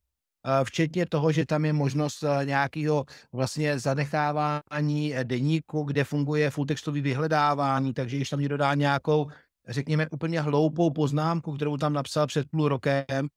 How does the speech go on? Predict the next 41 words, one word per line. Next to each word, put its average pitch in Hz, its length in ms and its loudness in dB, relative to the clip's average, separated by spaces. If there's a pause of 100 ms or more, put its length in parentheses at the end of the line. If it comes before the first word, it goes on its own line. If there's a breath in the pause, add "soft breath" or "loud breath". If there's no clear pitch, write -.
(300)
a 147 240 -2 (160)
znám 151 400 2
jenom 170 220 2
kousek 165 380 0
slova, 143 500 0
tak 139 140 -8
mi 151 120 0
to 156 100 0
najde. 143 580 2 (380)
Takže 151 420 2 (140)
zrychlení 185 800 0
a 156 100 0
pro 165 220 0
mě 170 380 0 (180)
jako 147 180 0
přehled. 123 420 -4 (100)
Mám, 175 440 2
mám 165 260 2
přehled 165 360 0
o 143 80 -6
tom, 156 180 0
co 139 100 -6
se 147 160 -2
kdy 147 140 -2
stalo 135 400 -2 (680)
a 143 360 2
pomohlo 170 440 2
mi 175 140 2
to 180 440 2 (120)
v-, 147 240 -4
dokonce 156 320 -2
prakticky 156 440 -4
několikrát. 147 760 2 (460)
Dost 156 240 2
často 180 280 -2
se 190 120 -2
mi 180 120 2
děje 165 320 4
a 151 80 0
pokud, 165 460 -4
eh, 170 40 2